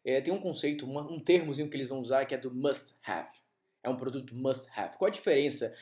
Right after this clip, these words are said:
É, se a gente for olhar aí nos modal verbs, né? You should do this,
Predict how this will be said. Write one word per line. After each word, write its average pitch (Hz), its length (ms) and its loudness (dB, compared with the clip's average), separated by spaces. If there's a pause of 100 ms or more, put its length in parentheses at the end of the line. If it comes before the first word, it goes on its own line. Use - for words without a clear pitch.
(160)
É, 113 80 -2
se 117 120 -2
a - 20 -6
gente 147 140 -6
for 160 80 6
olhar 151 160 10
aí 151 120 6
nos 143 240 2
modal 131 320 6
verbs, 127 380 4
né? 120 260 -4
You 113 160 -4
should - 480 -2
do 127 160 0
this, 127 360 0